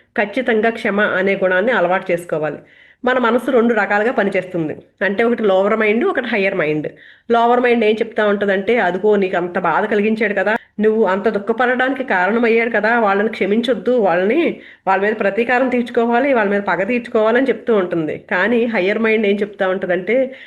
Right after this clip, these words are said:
"లేదు, మనం క్షమ నేర్చుకోవాలి, క్షమ చూపించు, క్షమతో ఉండు, వాళ్ళు ఆ స్థితిలో ఉన్నారు, వాళ్ళకి తెలియదు బాధ పెట్టకూడదని, నువ్వు క్షమించు" అని చెప్తా ఉంటది. అలాంటి సమయంలోనే మనం ఎరుకతో ఉంటూ క్షమ అనే గుణాన్ని ఎప్పుడైతే అలవర్చుకుంటామో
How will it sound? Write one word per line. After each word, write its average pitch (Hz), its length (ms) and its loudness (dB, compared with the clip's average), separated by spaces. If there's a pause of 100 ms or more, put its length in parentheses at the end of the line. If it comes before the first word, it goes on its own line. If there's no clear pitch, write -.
(160)
"లేదు, 196 360 0
మనం 208 240 2
క్షమ 196 540 -2 (300)
నేర్చుకోవాలి, 208 920 0 (160)
క్షమ 196 380 -2 (100)
చూపించు, 226 600 -2
క్షమతో 190 440 0
ఉండు, 233 300 0 (140)
వాళ్ళు 190 240 0
ఆ - 20 -2
స్థితిలో 202 380 -2
ఉన్నారు, 220 500 0 (360)
వాళ్ళకి 220 240 0
తెలియదు 226 360 0
బాధ 190 300 0
పెట్టకూడదని, 196 680 0
నువ్వు 208 160 0
క్షమించు" 208 460 0
అని 277 140 2
చెప్తా 208 320 -2
ఉంటది. 175 320 -6 (340)
అలాంటి 220 400 0
సమయంలోనే 190 840 0 (240)
మనం 202 260 -2
ఎరుకతో 226 520 2
ఉంటూ 196 420 0 (200)
క్షమ 214 300 -2
అనే 214 340 0
గుణాన్ని 202 380 2
ఎప్పుడైతే 190 340 -4
అలవర్చుకుంటామో 196 840 -2